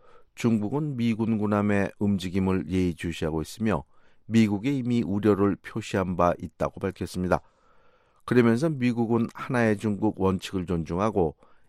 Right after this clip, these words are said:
양국 관계와 타이완 해협의 평화와 안정을 해치는 행동을 삼갈 것을 촉구한다고 밝혔습니다. 앞서 미국은 지난 칠 일 이지스 구축함 두 척을 타이완 해협을 거쳐 북동쪽으로 항해시켰습니다.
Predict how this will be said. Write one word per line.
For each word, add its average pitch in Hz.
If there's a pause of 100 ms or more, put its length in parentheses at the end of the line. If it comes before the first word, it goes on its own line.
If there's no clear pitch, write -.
(120)
양국 104
관계와 104
타이완 110
해협의 92
평화와 92
안정을 87
해치는 87
행동을 85 (380)
삼갈 87
것을 82 (100)
촉구한다고 87
밝혔습니다. 95 (1120)
앞서 110
미국은 135
지난 135
칠 120
일 123
이지스 110
구축함 101
두 90
척을 87 (320)
타이완 127
해협을 113
거쳐 104
북동쪽으로 90
항해시켰습니다. 98